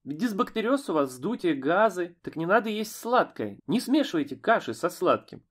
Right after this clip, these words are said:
Посмотрите мои видео: дисбактериоз, сибор, синдром дырявого кишечника, вот эти видео. И уберите из рациона питания сладкое, не совмещайте. Кстати, в наш новый продукт «Живой сыроедный кисель» Мы добавляем вместо вредного крахмала именно бета-глюканы, потому что у него ещё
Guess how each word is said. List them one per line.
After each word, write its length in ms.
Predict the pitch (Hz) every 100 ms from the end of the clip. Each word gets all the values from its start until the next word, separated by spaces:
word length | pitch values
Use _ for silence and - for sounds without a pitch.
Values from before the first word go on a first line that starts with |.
| _
Посмотрите 560 | 175 190 226 269 269 185
мои 180 | 185 175
видео: 480 | 165 139 123 104 -
дисбактериоз, 760 | 127 208 180 165 143 139 185 -
сибор, 480 | - 180 180 180 -
синдром 460 | - 220 190 247 202
дырявого 300 | 214 233 226
кишечника, 640 | 175 - 180 185 170 180
вот 160 | 214
эти 160 | 160 135
видео. 320 | 135 147 104 - _
И 80 | 147
уберите 440 | 175 240 269 269
из 80 | 175
рациона 400 | 180 180 196 151
питания 380 | 135 160 175 135
сладкое, 420 | - 185 147 135
не 140 | 139 165
совмещайте. 800 | 190 190 214 - 160 104 - -
Кстати, 420 | - - 214 202
в 80 | 139
наш 260 | 165 170 175
новый 240 | 180 165
продукт 540 | 156 165 156 247 - - -
«Живой 360 | 139 254 196 143
сыроедный 540 | - 165 151 117 120
кисель» 460 | 139 143 214 240 - - -
Мы 320 | 127 160 165 147
добавляем 560 | 156 170 170 160 151
вместо 400 | 156 175 160 160
вредного 340 | 156 156 139 135
крахмала 520 | 147 147 170 196 160
именно 300 | 160 160 160
бета-глюканы, 760 | 147 156 156 143 156 196 214
потому 160 | 170 147
что 120 | 160
у 40 | 147
него 240 | 143 170
ещё 380 | 147 143 160